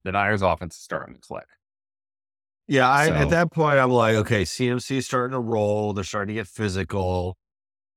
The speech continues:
Speaker 2: We got, we'll punch it, we can punch it in here, and then it's a one-score game."
Speaker 1: Yeah. And they do just that.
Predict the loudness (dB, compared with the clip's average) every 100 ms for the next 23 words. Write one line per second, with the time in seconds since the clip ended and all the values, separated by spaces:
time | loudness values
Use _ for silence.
0 | _ _ _ _ -6 -4 -4 _ _ -6
1 | -2 0 0 -2 -4 -4 0 -2 2 0
2 | 0 0 -2 0 0 0 -2 -4 _ _
3 | _ _ -6 -4 -4 -6 -6 -6 -4 -6
4 | -6 -6 -6 -4 -8 -10 _ _ _ _
5 | _ _ -6 -4 -4 _ _ _ _ _
6 | _ _ -2 2 0 -2 _ _ -4 -2
7 | 0 -2 -2 -4 -2 0 0